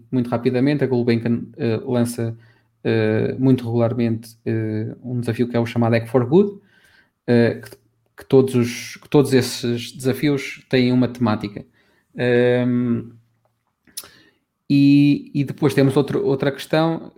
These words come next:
que é, por exemplo, o caso do C T T, que lançaram um desafio para resolver um problema interno do C T T, em que eles estavam à procura de uma aplicação muito específica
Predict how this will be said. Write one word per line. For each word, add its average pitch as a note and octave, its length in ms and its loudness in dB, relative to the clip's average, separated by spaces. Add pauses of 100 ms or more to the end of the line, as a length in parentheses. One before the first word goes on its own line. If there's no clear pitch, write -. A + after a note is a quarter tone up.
(120)
que C#3 80 -4
é, C#3 240 0
por - 60 -10
exemplo, C3+ 180 -2
o - 20 -8
caso C3+ 200 -2
do C#3 80 -4
C - 120 -4
T C#3 140 -2
T, D3 240 -2
que D3 100 -6
lançaram C3+ 360 0
um C3+ 100 2
desafio B2+ 340 2
para C3 120 -2
resolver C3+ 280 4
um C3 60 4
problema C3+ 340 4
interno B2+ 600 2
do A#2+ 140 -4
C C3 140 -6
T B2+ 120 -2
T, C3 120 -2
em C3 140 2
que B2 120 -8
eles A#2 80 -8
estavam A#2+ 200 0
à A#2+ 60 -2
procura B2 400 -2
de A#2+ 80 -4
uma A#2+ 140 0
aplicação B2 420 -4
muito C#3+ 200 2
específica - 640 -8